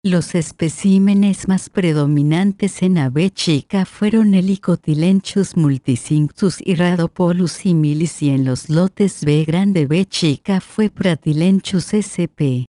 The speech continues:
Conclusión. Se observó una alta diversidad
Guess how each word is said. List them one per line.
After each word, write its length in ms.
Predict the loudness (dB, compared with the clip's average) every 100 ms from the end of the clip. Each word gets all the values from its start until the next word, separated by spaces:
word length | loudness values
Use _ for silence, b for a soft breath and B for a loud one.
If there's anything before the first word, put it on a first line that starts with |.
| _
Conclusión. 1080 | 0 0 0 -2 -2 -4 -4 0 0 -2 -4 -10 _ -16
Se 200 | -2 0
observó 580 | -2 -4 -4 -2 0 0
una 380 | 2 2 2 0
alta 340 | -4 -2 -2
diversidad 880 | -2 -2 -4 -6 -4 -2 0 -2